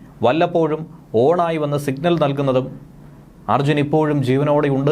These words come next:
എന്നുള്ള കാര്യത്തിൽ ഒരു പ്രതീക്ഷ നൽകുകയാണ്. എവിടെയാണെങ്കിലും ഏത്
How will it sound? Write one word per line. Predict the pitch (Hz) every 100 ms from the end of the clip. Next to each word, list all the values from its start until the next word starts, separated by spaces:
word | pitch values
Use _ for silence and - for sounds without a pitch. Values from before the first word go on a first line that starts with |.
| 156
എന്നുള്ള | 143 139 131
കാര്യത്തിൽ | 131 135 135 127 - -
ഒരു | 113 107
പ്രതീക്ഷ | 113 135 135 135 113 - - 107
നൽകുകയാണ്. | 110 107 98 78 78 - - - - - - 107 120
എവിടെയാണെങ്കിലും | 156 175 156 139 127 101 82 - - 98
ഏത് | 135